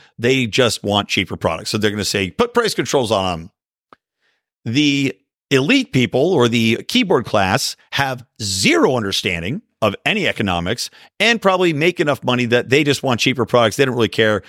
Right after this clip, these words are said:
They don't understand it, but they also are not working to see the cost of products a-, anywhere along the line of creation, right? They're nowhere in the mix creating any sort of good or service. They're not in a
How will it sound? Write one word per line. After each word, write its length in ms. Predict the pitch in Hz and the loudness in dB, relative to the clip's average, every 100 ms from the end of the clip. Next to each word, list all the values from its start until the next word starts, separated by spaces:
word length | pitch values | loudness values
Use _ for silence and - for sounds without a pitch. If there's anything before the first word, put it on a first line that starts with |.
| - | -4
They 80 | 143 | 0
don't 140 | 139 | 2
understand 480 | 127 117 - 117 107 | 0 -2 -2 0 2
it, 120 | 107 - _ | 0 -2 _
but 240 | 139 131 _ | 0 0 _
they 180 | 127 151 | 0 2
also 560 | 139 135 - 95 90 - _ - | 2 -2 0 0 -2 -6 _ -2
are 80 | 120 | 2
not 200 | 120 113 | 2 2
working 360 | 135 - 120 | 0 2 -2
to 80 | 101 | -2
see 480 | - 208 151 107 90 - _ | -2 0 2 2 -2 -10 _
the 100 | 117 | -6
cost 460 | - 127 117 113 - | -2 0 2 0 -4
of 100 | 120 | -4
products 440 | - 110 104 - - | 0 2 2 -2 -2
a-, 120 | 113 113 123 | -2 0 0
anywhere 340 | 143 156 147 | 2 2 2
along 560 | 139 131 120 95 95 90 _ _ _ | 2 2 2 0 -4 -6 _ _ _
the 600 | 110 110 110 107 107 101 - _ _ _ - | -6 0 2 2 2 0 -2 _ _ _ -4
line 340 | 107 123 120 | 0 2 2
of 80 | 110 | 0
creation, 420 | - 92 87 - - _ _ _ _ | -4 -4 -4 -8 -12 _ _ _ _
right? 180 | 123 123 | 0 2
They're 140 | 131 131 | 2 2
nowhere 420 | 139 160 151 147 | 2 4 2 0
in 200 | 151 139 | -2 -2
the 100 | 131 | 0
mix 500 | 117 117 135 127 - | 0 0 0 -2 -4
creating 800 | - - 131 117 120 123 120 120 - | -6 -2 0 2 2 2 0 0 -2
any 240 | 110 107 | -2 -2
sort 320 | - 113 110 | -2 0 0
of 160 | 110 95 | 0 0
good 180 | 104 98 | 0 2
or 140 | 95 | -2
service. 460 | - 92 87 87 - - | -2 -2 -2 -4 -8 -8
They're 160 | - 117 | -2 0
not 300 | 107 120 127 | 2 0 0
in 100 | 127 | 0
a 220 | 110 101 | 0 0